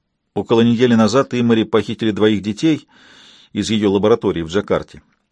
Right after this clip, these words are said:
Она подвергла их новой терапии от аутизма». «Да что за несусветную чушь вы тут городите?» «Я не совсем уверен.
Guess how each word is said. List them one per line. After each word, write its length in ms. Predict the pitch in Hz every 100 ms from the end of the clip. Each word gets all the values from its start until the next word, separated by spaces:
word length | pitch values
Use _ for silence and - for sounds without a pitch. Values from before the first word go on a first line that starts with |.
| _ _ -
Она 260 | 90 120
подвергла 480 | - 117 110 143 113
их 160 | 110 -
новой 260 | 127 110
терапии 460 | 104 107 104 139 127
от 160 | 101 117
аутизма». 560 | 113 147 127 101 80 _ _ _ _ _ _ _ _
«Да 100 | -
что 480 | 107 - - - 214
за 140 | 180 190
несусветную 760 | 185 180 - 202 208 160 160
чушь 420 | - - 262 233
вы 100 | 147
тут 160 | 156 160
городите?» 640 | 131 196 190 92 87 - _ _ _ _ _ _ _ _ _ -
«Я 340 | 87 82 98
не 100 | 113
совсем 340 | 110 117 117 113
уверен. 460 | 120 139 104 95